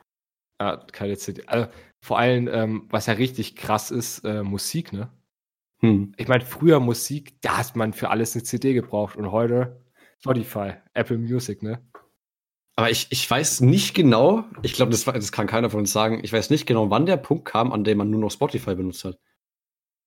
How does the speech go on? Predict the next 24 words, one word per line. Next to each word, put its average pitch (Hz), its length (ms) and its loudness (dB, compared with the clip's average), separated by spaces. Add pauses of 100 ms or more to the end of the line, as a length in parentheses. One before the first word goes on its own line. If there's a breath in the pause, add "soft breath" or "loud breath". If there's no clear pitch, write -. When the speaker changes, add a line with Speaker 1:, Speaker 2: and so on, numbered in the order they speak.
(120)
Speaker 2:
Also 117 120 2
ich 127 140 4
weiß, 127 260 2
ich - 120 -2
hab 110 100 0
immer 110 120 0
mal 104 120 2
so 98 100 -4
C 98 160 -4
Ds 113 240 0
benutzt, 165 440 -8
und, 110 240 -6
aber 101 340 0
irgendwann 139 300 6
hat's 135 140 0
dann 135 80 -2
einfach 123 120 -4
umgeschlagen. 98 640 -4 (460)
Dann 104 260 -4
war 113 120 -2
nur 113 140 -2
noch 104 60 -12
alles 107 180 -6
elektronisch. 101 720 -8